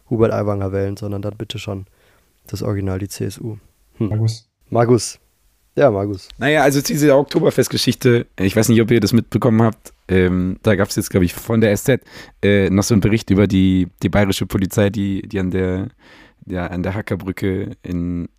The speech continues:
Speaker 3: München eine ganz neue Strategie gewählt hat, um für Sicherheit zu sorgen.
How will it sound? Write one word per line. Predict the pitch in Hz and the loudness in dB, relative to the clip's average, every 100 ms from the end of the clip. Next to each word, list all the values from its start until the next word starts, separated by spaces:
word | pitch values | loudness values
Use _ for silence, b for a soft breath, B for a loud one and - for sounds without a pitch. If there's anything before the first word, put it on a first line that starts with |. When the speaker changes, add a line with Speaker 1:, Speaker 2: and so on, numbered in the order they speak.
| _ | _
Speaker 3:
München | 92 95 - 87 85 90 - _ _ _ _ _ _ _ _ _ _ - - | -4 -4 -4 -6 -4 -6 -10 _ _ _ _ _ _ _ _ _ _ -18 -4
eine | 98 | -2
ganz | 110 - | 0 0
neue | 101 92 | 0 0
Strategie | - 92 90 92 | -2 -4 0 0
gewählt | 90 92 92 101 | 0 0 -2 -2
hat, | 92 | -4
um | 85 | -4
für | 87 92 | -4 -6
Sicherheit | 95 98 90 | -2 -2 -2
zu | - | -4
sorgen. | 87 87 90 98 | 0 0 0 -4